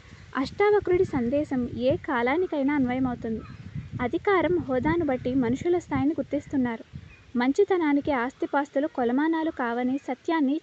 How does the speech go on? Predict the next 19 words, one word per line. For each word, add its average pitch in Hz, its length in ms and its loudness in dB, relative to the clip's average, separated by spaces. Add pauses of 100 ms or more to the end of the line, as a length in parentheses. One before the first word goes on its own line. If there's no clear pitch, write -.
చాలామంది 294 460 0
విస్మరిస్తున్నారు. 262 840 -2 (720)
ఎవరికి 302 480 4
వారు 330 320 2
పది 285 160 0
మందిలో 269 440 2
గొప్పగా 269 460 0
కనిపించడానికి 277 920 -2 (100)
లేనిపోని 302 640 2
ఆర్భాటాలకు 254 640 -2
పోతున్నారు. 262 560 -4 (580)
నలుగురిలో 339 560 2
గొప్పగా 285 460 -2
ఉండాలని 262 520 2 (220)
తాహతకు 320 480 -2
మించి 254 240 0
ఖర్చు 285 360 -8
చేస్తున్నారు. 240 460 -6 (540)
కారణం, 262 360 0